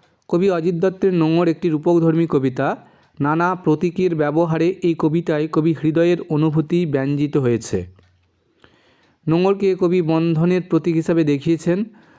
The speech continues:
আর নদীর তট হলো পরিচিত বাস্তব জগৎ। এই বাস্তব জগতের বাইরের জগৎই কবিতায় বর্ণিত দূর সিন্ধু পার। সেই দূর কাল্পনিক জগতে পাড়ি দিতে চেয়েও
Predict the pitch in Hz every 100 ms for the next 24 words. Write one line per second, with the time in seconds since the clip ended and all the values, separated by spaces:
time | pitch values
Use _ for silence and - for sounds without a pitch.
0 | _ 135 143 151 147 151 170 165 151 156
1 | 156 160 160 151 139 139 156 131 120 123
2 | 156 127 120 104 95 90 - _ - -
3 | _ 180 175 156 151 - 190 175 180 185
4 | 202 180 147 143 151 165 143 139 165 156
5 | 151 151 156 147 151 156 139 143 147 143
6 | 151 147 135 165 156 - 127 120 110 95
7 | 90 _ _ _ _ _ _ _ _ -
8 | 170 139 143 160 175 175 143 131 131 160
9 | 165 131 123 135 139 160 170 - 123 123
10 | 135 143 156 147 - 160 151